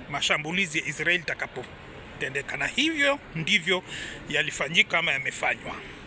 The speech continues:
Kwa hivyo saa hizi nchi za Kiarabu tangu Mkatari apigwe, ijapokuwa Marekani wamejaribu kuomba msamaha, Mwisraeli ameomba msamaha, kilichotendeka, lakini saa hizi wameshajua.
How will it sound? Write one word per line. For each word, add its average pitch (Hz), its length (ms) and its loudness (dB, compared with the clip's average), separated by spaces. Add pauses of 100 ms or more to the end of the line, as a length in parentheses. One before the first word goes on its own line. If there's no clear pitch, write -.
(1000)
Kwa 196 100 6
hivyo 285 200 8
saa 254 120 6
hizi 247 440 4 (120)
nchi 247 240 0
za 185 140 2
Kiarabu 180 540 2
tangu 254 600 0
Mkatari 170 480 2
apigwe, 143 480 -4 (220)
ijapokuwa 180 580 2
Marekani 202 500 4
wamejaribu 175 600 4
kuomba 175 440 2
msamaha, 175 640 0
Mwisraeli 143 540 2
ameomba 165 360 0
msamaha, 170 580 0
kilichotendeka, 147 680 -4
lakini 214 260 0
saa 226 100 2
hizi 214 300 0 (420)
wameshajua. 196 840 2